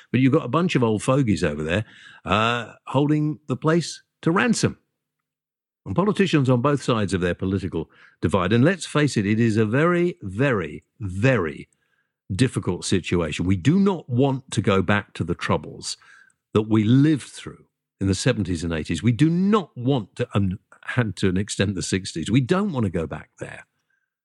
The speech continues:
And goodness sake, there are, are hotheads around on both sides who would probably quite like to, because I'm sure the people who manipulated the Troubles did it in many ways for their own ends.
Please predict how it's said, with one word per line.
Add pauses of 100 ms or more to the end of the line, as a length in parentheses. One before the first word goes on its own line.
(260)
And
goodness
sake,
there
are,
are
hotheads
around
on
both
sides
who
would
probably
quite
like
to,
because
I'm
sure
the
people
who (340)
manipulated
the
Troubles
did
it
in
many
ways
for
their
own
ends.